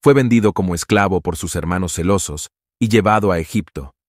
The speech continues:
donde finalmente se convirtió en el segundo hombre más poderoso del país,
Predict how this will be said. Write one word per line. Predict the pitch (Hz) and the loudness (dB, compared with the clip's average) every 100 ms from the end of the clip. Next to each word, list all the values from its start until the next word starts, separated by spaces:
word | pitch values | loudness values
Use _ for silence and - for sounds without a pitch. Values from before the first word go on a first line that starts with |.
| _ _ - | _ _ 0
donde | 107 104 | 2 2
finalmente | 104 104 107 107 104 104 | 0 0 0 0 -2 -2
se | 104 | -4
convirtió | 101 90 85 - 104 101 | -4 -4 -4 0 0 2
en | |
el | 98 | -2
segundo | 85 90 107 107 95 | -4 -4 -2 0 0
hombre | 98 92 87 | 0 0 -2
más | 90 95 - | -2 -4 -4
poderoso | 98 85 82 87 87 | -4 -2 -2 -2 -4
del | 78 76 | -8 -8
país, | 78 82 80 - | -6 -6 -6 -8